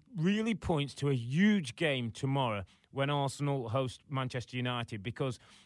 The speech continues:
I get the sense with Arsenal fans, that, and I'm talking about conservative fans, objective fans, who give Arsenal the time and, and are not knee-jerk reaction. I get the sense even some of those fans are starting to find this a bit difficult.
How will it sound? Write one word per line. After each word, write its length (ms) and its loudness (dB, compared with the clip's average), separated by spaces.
I 120 4
get 160 6
the 80 -2
sense 280 -4
with 140 -6
Arsenal 380 -2
fans, 400 -4
that, 240 -6
and 100 -2
I'm 100 2
talking 240 -4
about 220 0
conservative 720 -6
fans, 320 -8
objective 560 -4
fans, 340 -4
who 100 -2
give 240 4
Arsenal 400 6
the 60 -12
time 240 -2
and, 180 -10
and 300 -8
are 60 -2
not 180 0
knee-jerk 480 -4
reaction. 400 -10
I 200 0
get 180 -2
the 80 -6
sense 320 -4
even 260 0
some 280 0
of 100 0
those 300 8
fans 320 -4
are 40 -8
starting 280 -8
to 40 -8
find 280 -4
this 120 -6
a 60 -6
bit 160 -6
difficult. 340 -8